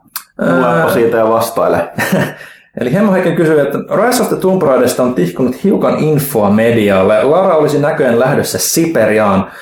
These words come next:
Speaker 1: Kuolemattomuuden salaisuus sekä Salaser ovat myös mukana. Kästiläisten mietteitä uudesta infosta sekä pelistä ylipäätään. Tuleeko myös mieleen jotain venäläisiä mytologioita, jotka viittaavat kuolemattomuuteen? No mä oon hirveän huono näissä mytologia-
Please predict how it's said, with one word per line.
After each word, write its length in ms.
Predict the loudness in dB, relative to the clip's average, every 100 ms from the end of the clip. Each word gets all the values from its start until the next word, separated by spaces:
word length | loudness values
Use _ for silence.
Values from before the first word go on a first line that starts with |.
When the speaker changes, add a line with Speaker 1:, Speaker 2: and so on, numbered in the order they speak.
| -20 -14 -4
Speaker 1:
Kuolemattomuuden 760 | 0 0 0 -2 0 0 0
salaisuus 540 | 2 2 2 2 0
sekä 180 | -2 -2
Salaser 600 | -2 0 2 2 0 0
ovat 280 | 0 0 0
myös 360 | 0 0 0 -2
mukana. 640 | 0 0 2 0 0 -4 -4
Kästiläisten 560 | -2 0 0 0 0
mietteitä 560 | 0 2 0 0 0 2
uudesta 360 | 2 2 0 -2
infosta 480 | -2 -2 -2 -2 -2
sekä 240 | -2 -2
pelistä 420 | 0 0 0 0 0
ylipäätään. 880 | 2 0 0 0 0 0 0 0
Tuleeko 320 | 0 0 0 0
myös 300 | 0 -2 0
mieleen 300 | 2 2 0
jotain 320 | 0 0 2
venäläisiä 560 | 0 2 0 0 0
mytologioita, 840 | 0 0 0 2 0 0 0 2 0
jotka 280 | -2 0
viittaavat 480 | 0 0 0 0 -2
kuolemattomuuteen? 1400 | 0 0 2 0 -2 -2 0 0 0 -2 0 2 0 -4 -12 -20 -12 -4
No 60 |
mä 200 | 0 2
oon 100 | 2
hirveän 300 | 0 2 2
huono 220 | 2 2 0
näissä 220 | 0 -2
mytologia- 800 | 0 2 2 2 2 0 0